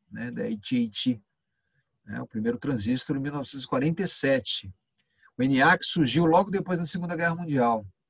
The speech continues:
né, que é esse computador que vocês estão vendo aí na tela, né? Computador que ocupava uma sala de aula, né, tinha milhares de válvulas e implementava as funções exatamente iguais ao do atual C P U,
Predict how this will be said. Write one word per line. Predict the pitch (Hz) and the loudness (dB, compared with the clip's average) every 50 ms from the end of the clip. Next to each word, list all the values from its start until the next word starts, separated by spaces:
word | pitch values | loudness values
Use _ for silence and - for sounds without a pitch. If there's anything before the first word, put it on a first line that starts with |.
| _ _ _ | _ _ _
né, | _ 101 120 131 151 143 - | _ -12 -12 -12 -12 -12 -6
que | 254 247 240 | -4 0 2
é | 240 240 - 127 | 4 4 4 2
esse | - - - - | 0 -2 -6 -8
computador | - 139 131 - 165 143 123 135 | -8 -12 -8 -2 -2 0 0 0
que | 123 - | -4 -6
vocês | - | -10
estão | 131 - 151 139 | -8 -8 -6 -6
vendo | 131 135 139 | -4 -6 -6
aí | 139 143 | -4 -4
na | 165 160 | -4 -4
tela, | - - - 127 123 113 104 101 - _ _ _ _ _ _ _ _ | 0 2 2 2 2 0 -4 -6 -12 _ _ _ _ _ _ _ _
né? | - 113 131 160 - _ _ _ _ _ _ | -12 -10 -10 -12 -12 _ _ _ _ _ _
Computador | - 185 202 175 190 175 185 160 | -12 -10 -2 2 4 4 4 6
que | 160 | 4
ocupava | 156 123 135 147 143 135 | 2 2 4 4 4 4
uma | 135 139 127 | 4 2 0
sala | - - - 143 127 139 151 156 131 | 2 0 2 4 6 6 6 6 4
de | 104 110 113 | 2 0 0
aula, | 107 117 131 160 226 269 _ _ _ _ _ _ _ _ _ _ _ _ _ _ _ _ _ _ _ _ _ _ - | 2 2 2 2 0 -2 _ _ _ _ _ _ _ _ _ _ _ _ _ _ _ _ _ _ _ _ _ _ -14
né, | 110 | -12
tinha | 92 - - 160 151 | -8 -2 0 0 2
milhares | 151 151 135 135 143 165 196 202 156 | 2 4 4 6 6 6 4 4 2
de | 156 135 | 2 0
válvulas | 101 120 127 135 131 135 135 170 208 233 220 - - - - - - _ _ _ _ _ _ _ _ _ | 4 6 6 6 6 4 4 2 2 2 2 2 0 -2 -4 -6 -8 _ _ _ _ _ _ _ _ _
e | - 143 156 | -4 -2 -2
implementava | 185 190 170 - 180 185 180 - - 185 190 202 208 | 0 0 0 2 4 4 4 4 4 4 4 4 4
as | 185 - | 0 -2
funções | - 196 185 151 - - 190 202 214 180 202 | -4 -4 -4 -2 -2 0 2 2 2 2 2
exatamente | 190 156 123 120 160 214 233 262 262 - - 254 233 196 165 160 170 190 220 208 - - 220 | 2 0 0 2 4 4 4 4 2 2 4 4 4 4 4 0 0 0 -2 -2 -4 -6 -6
iguais | 180 160 147 147 147 160 175 180 165 185 | -4 0 2 4 4 4 4 4 0 -2
ao | 185 165 | -6 -8
do | 180 175 175 156 | -6 0 0 2
atual | 147 156 160 160 - - 160 143 131 127 127 139 151 160 165 156 - 127 117 127 120 104 101 117 | 2 2 0 -2 -2 -2 0 2 2 4 2 2 0 0 -4 -8 -12 -16 -16 -14 -14 -12 -12 -14
C | - - - 147 | -12 -4 -4 -4
P | 131 - 151 | 0 2 0
U, | 127 107 101 101 | 0 0 -4 -8